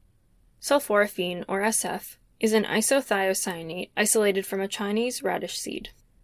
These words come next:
In this study, researchers looked at the neuroprotective effects of S F using both in vitro and in vivo A D models. Streptozotocin was used to cause neurodegeneration.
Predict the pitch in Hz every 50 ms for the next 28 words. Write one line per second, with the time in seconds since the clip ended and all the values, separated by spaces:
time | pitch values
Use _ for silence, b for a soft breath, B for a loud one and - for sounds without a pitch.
0 | _ _ - - 226 233 269 311 - - - - 185 180 175 185 190 190 190 190
1 | 202 196 - 247 233 - - 262 247 - 214 202 202 - 208 202 202 208 208 202
2 | 208 208 262 - 254 233 - 254 254 262 254 - 196 202 208 - - - - -
3 | 208 - - 208 202 - - 190 214 214 - - _ - - 208 208 220 208 202
4 | 208 202 202 202 - - 226 240 233 214 208 202 - 208 202 202 202 - 196 196
5 | 196 208 208 214 196 190 185 180 185 180 - - - - 190 180 185 185 185 170
6 | 170 - - - - - - - - - _ _ _ _ _ _ _ _ _ -
7 | - - 240 233 - - 294 269 254 208 190 190 202 - - 208 196 196 196 202
8 | - - - - 208 202 202 214 220 - - 240 - - 180 170 175 175 - -
9 | - 180 190 185 190 185 175 - 185 - 175 170 175 - - 202 - - - -
10 | 220